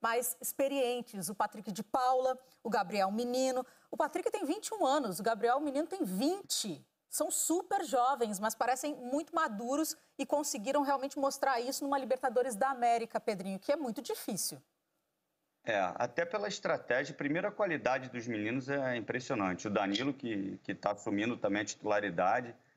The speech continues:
Speaker 2: um passe vertical, o moleque joga muito, canhoto, muito bom jogador. Ele jogou praticamente com dois volantes canhotos e a gente escutou durante muito tempo, né, de tantas coisas que eu falo que são lixos de informação,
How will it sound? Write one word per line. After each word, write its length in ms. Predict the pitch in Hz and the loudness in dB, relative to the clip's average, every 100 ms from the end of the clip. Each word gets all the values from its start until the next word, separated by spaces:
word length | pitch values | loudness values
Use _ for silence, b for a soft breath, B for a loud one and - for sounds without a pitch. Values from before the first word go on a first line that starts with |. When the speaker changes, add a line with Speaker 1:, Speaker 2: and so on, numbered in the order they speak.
| _ | _
Speaker 2:
um 160 | 117 | -6
passe 360 | 110 110 123 - | 0 0 0 -4
vertical, 680 | 98 117 - - 92 101 123 | -6 -6 -8 -6 0 2 2
o 60 | 110 | 0
moleque 360 | 98 117 - | -2 -2 -4
joga 280 | 98 117 123 | -2 0 0
muito, 400 | 92 104 123 - | -2 -2 -4 -4
canhoto, 640 | - 104 95 104 131 - | -4 0 2 2 0 -2
muito 220 | 104 135 | -4 -4
bom 180 | 120 120 | 0 0
jogador. 500 | 113 107 92 107 127 B B - | 2 2 2 0 -2 B B -6
Ele 120 | 113 | 0
jogou 260 | 139 135 | 2 2
praticamente 580 | - 165 - 156 139 147 | 2 0 0 0 0 -2
com 120 | - | -2
dois 220 | 139 147 165 | 0 0 2
volantes 520 | 143 139 147 - - _ _ _ _ - | 2 0 0 -4 -8 _ _ _ _ -2
canhotos 640 | 151 143 123 156 143 113 | 2 2 4 2 0 -2
e 120 | 123 | 0
a 60 | 123 | 2
gente 180 | 127 143 | 0 -2
escutou 380 | - 139 131 135 | -4 -6 -4 -2
durante 340 | 127 131 135 | 0 0 -2
muito 300 | 120 143 143 | -2 -2 -2
tempo, 420 | - 117 139 139 | -2 0 0 0
né, 240 | 113 127 127 b b b - | -2 -2 -4 b b b -6
de 100 | 120 | -2
tantas 400 | - 147 147 - | 0 0 0 -2
coisas 320 | 139 139 123 | -2 -2 -2
que 100 | - | -2
eu 80 | 123 | -2
falo 320 | - 123 123 | 0 0 0
que 140 | - | -6
são 240 | 120 120 110 | -4 -2 0
lixos 320 | 120 127 123 | -2 -2 -4
de 140 | 113 | -2
informação, 840 | 113 - 113 110 98 - 131 151 | -2 0 0 0 0 2 2 2